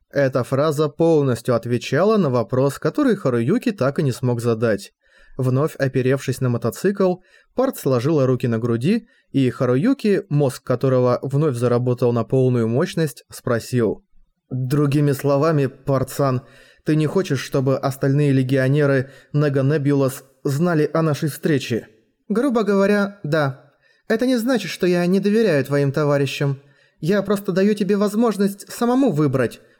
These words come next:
что именно сказать им». Харуюки удивленно наклонил голову, не понимая, о чем она.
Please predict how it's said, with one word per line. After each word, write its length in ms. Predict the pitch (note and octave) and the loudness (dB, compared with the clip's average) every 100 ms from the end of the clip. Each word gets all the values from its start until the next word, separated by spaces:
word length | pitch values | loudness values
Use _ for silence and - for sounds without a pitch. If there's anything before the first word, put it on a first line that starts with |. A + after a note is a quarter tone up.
| _ | _
что 300 | - B3 G3 | -6 0 0
именно 440 | - G#3+ D#3+ B2+ | 2 2 2 0
сказать 460 | A#2+ - D3 C#3+ C3+ | -2 -4 0 0 -2
им». 320 | C#3+ B2 A2+ - _ _ _ | -2 -2 -4 -12 _ _ _
Харуюки 600 | - - C#3 C#3 D#3 G3 | -8 -2 0 2 2 2
удивленно 580 | D3 C3 C3 B2+ C#3 C3 | 0 2 0 0 0 0
наклонил 520 | B2 A#2+ C3 B2+ B2 | 0 0 0 2 0
голову, 580 | A#2+ E3 G#3 F#3+ F3+ E3+ | 0 2 2 2 2 0
не 140 | D#3+ G3 | 0 -2
понимая, 460 | A3 A#3+ B3 A#3+ | 2 2 2 0
о 140 | G3+ E3 | 0 -2
чем 300 | - D#3 B2+ | 0 0 2
она. 340 | A2 G2+ G2 | 0 -2 -6